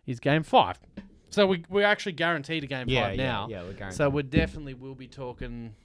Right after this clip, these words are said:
Speaker 1: at least maybe after. If someone wins three in a row from here, maybe we'll be talking about the
Speaker 2: If it
Speaker 1: championship.
Speaker 2: goes two two and Miami win in Denver, game five.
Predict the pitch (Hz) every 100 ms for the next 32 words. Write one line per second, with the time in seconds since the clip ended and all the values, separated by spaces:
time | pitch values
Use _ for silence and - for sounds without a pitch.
0 | _ _ - _ _ 104 107 117 107 -
1 | _ _ - 117 117 107 104 104 - 113
2 | 107 104 _ _ _ _ 143 - 190 185
3 | 165 135 165 156 143 143 147 143 127 117
4 | 113 156 147 131 127 120 120 131 120 120
5 | 120 113 117 131 139 135 - 131 143 160
6 | - - - 160 147 - 143 127 127 123
7 | 123 - - _ _ _ _ _ _ _
8 | _ _ _ 110 113 110 110 113 113 110
9 | 113 110 104 98 - 107 107 95 90 104
10 | 170 - _ _ _ _ - 104 101 -
11 | 104 95 87